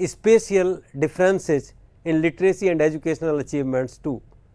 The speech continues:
Spatial differences mean differences between regions,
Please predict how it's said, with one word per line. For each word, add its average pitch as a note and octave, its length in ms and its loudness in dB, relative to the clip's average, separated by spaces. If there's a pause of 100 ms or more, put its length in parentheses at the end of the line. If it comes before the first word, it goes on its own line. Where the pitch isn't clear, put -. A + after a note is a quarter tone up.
(400)
Spatial A3+ 420 2
differences G3 460 -2
mean F#3 260 0
differences F3 720 -4 (440)
between D#3+ 460 -4 (280)
regions, D3 760 0